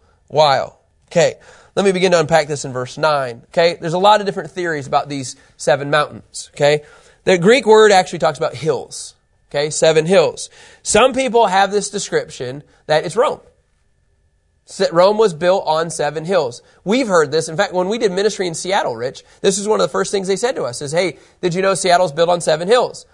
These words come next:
Just like Rome, just like Jerusalem." Like, there's this imagery of seven hills, specifically Rome. Why? Because possibly it's along the Tiber River. Uh, at the same time, it could be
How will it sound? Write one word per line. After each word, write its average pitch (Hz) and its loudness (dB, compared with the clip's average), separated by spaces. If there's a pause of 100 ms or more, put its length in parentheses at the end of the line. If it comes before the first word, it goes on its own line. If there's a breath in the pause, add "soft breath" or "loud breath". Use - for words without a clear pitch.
(140)
Just 131 -2
like 175 4
Rome, 180 2
just 123 -6
like 156 -2
Jerusalem." 170 -6
Like, 151 -4
there's 180 -4
this 185 -10
imagery 165 -4
of 147 0 (160 soft breath)
seven 185 2
hills, 185 2
specifically 175 -2
Rome. 156 2 (380 soft breath)
Why? 190 6
Because 185 0
possibly 190 4
it's 180 0
along 170 4
the 170 -2
Tiber 160 2
River. 208 2 (360 soft breath)
Uh, 160 6 (200)
at 139 -12
the 147 -8
same 262 4
time, 165 2
it 165 -6
could 262 0
be 170 -2